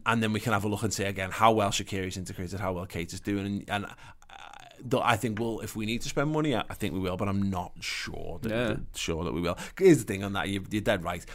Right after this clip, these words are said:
Speaker 1: It's very easy to speak in absolutes about the, about the worst case scenario, because for a start, you can never be proved, and, and you get to use that, the Nigel Farage-esque defence of, "I, I just want the best.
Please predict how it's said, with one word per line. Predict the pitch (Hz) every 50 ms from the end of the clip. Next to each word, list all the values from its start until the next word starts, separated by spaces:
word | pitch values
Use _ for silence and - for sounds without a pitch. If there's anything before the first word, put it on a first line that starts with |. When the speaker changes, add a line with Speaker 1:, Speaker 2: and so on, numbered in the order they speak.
| - - -
Speaker 1:
It's | - 113 -
very | 113 104 120 143 143 151 160
easy | 151 135 131 127 120 - 151 151
to | 143 - 135
speak | - - 131 127 120 -
in | 127 120
absolutes | 120 120 - - - 117 117 127 160 151 - - - - - - - - -
about | - 101 117 110 104 -
the, | 117 - - 101
about | 95 120 113 107 110
the | 110
worst | 107 104 113 110 110 107 104 - -
case | - 117 107 101 -
scenario, | - - 110 104 98 98 98 101 107 117 120 127 147 147 147 - - - - -
because | - 120 - - - - 120 113 107 107 107 110 104 - - - - - - - - - - - - - - -
for | 127 143
a | 143
start, | 139 - - 202 175 156 123 107
you | 123
can | - 147 131
never | 123 110 104
be | 120 110
proved, | - - 110 104 101 104 107 110 -
and, | - 113 113 110
and | - 117 117 117
you | 113 110
get | 120 127 -
to | - 127
use | 113 117 117 107 98
that, | 120 - 113 104
the | 113
Nigel | 113 117 117 120 117 120 120
Farage-esque | - - - 117 107 104 104 107 107 107 113 113 113 - -
defence | - 104 - 113 101 104 101 - -
of, | 123 104
"I, | 104 110 120 123 123 120
I | 117 120
just | 113 104 101
want | 117 110 95
the | 104
best. | 95 101 90 - - - -